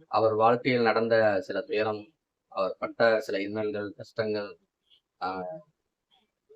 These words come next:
போன்ற பல விஷயங்கள் வந்து அவரை பத்தி, அவருடைய செயல்பாடுகளை பத்தி, அவருடைய போராட்ட வாழ்க்கை முறையை பத்தி பேசினால்,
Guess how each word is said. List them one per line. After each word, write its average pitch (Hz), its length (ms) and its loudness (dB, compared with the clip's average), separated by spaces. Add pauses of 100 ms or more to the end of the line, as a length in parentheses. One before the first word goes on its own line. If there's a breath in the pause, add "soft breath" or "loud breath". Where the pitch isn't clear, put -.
(360)
போன்ற 120 220 0 (300)
பல 113 180 4
விஷயங்கள் 117 420 -2
வந்து 107 300 2 (140)
அவரை 107 260 -2
பத்தி, - 300 -10 (500)
அவருடைய 98 380 -4
செயல்பாடுகளை 113 680 2
பத்தி, - 340 -10
அவருடைய 104 480 -4
போராட்ட 113 400 2
வாழ்க்கை 104 360 0
முறையை 104 240 -6
பத்தி 107 320 -10 (680)
பேசினால், 110 460 0